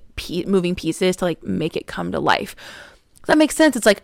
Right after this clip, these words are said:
I almost don't want to sign this client because I know everything I'm gonna have to do to make that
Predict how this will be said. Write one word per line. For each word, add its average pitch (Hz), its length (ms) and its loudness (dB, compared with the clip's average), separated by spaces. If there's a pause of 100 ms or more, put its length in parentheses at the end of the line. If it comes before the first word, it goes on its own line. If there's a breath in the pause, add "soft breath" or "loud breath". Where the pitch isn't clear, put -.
(120)
I 208 120 8
almost 220 260 6
don't 220 160 4
want 196 160 4
to 208 40 2
sign 190 220 2
this 180 160 -2
client 180 400 2
because 190 260 0
I 190 180 2
know 180 560 4 (200)
everything 190 480 2
I'm 185 60 -4
gonna 175 100 -4
have 175 260 -6
to 185 80 -8
do 170 300 -2
to 180 180 -6
make 175 320 -4
that 165 380 2